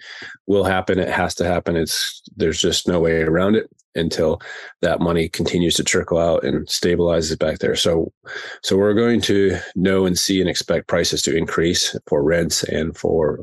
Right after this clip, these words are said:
purchase prices. That's, that's obvious, despite what the interest rates are gonna do. That's, that's a good attempt, but you just can't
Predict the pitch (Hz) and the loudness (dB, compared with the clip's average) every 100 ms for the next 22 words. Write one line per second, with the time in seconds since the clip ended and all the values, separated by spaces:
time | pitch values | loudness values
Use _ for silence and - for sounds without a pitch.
0 | - - - 82 - 82 - 92 78 85 | -12 -6 -4 -2 -2 0 0 0 0 0
1 | 80 - 82 82 76 78 82 82 - - | 0 -2 -2 0 0 2 2 0 -2 -4
2 | - 107 101 _ - 98 98 90 90 - | 0 0 -2 _ -2 0 2 0 0 0
3 | 95 85 - - - - - - - - | 0 0 -2 -8 -12 -18 -16 -18 -18 -20
4 | - _ - 98 92 90 95 98 - 87 | -20 _ -2 0 2 2 2 2 -2 -4
5 | 87 - 92 - 80 151 - 127 - - | -4 -4 -2 -2 0 0 0 -2 -2 -2
6 | 92 87 - - 92 85 - - 85 | 0 0 -2 -2 0 0 -2 -2 -2